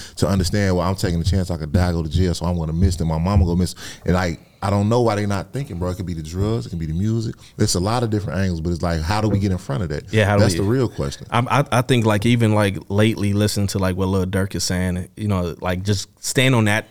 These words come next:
Speaker 2: train in that direction. I think that's a start,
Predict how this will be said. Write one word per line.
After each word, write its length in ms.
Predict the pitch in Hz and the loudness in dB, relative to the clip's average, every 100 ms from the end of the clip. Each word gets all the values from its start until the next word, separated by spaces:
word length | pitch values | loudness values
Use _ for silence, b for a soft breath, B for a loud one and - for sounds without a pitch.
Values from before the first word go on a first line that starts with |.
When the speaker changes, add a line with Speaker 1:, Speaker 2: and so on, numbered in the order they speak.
| - | -10
Speaker 2:
train 360 | - 110 107 98 | -2 0 2 2
in 100 | 101 | 0
that 200 | 101 95 | 0 -2
direction. 580 | 98 101 101 - 92 90 B B | 0 0 -2 -4 -6 -6 B B
I 140 | - 95 | -6 -6
think 460 | - 123 123 - - b b b - 92 _ | 0 2 2 0 -14 b b b -20 -20 _
that's 220 | 107 110 113 | -4 -2 0
a 60 | |
start, 500 | - - - 90 - | -2 0 0 0 -2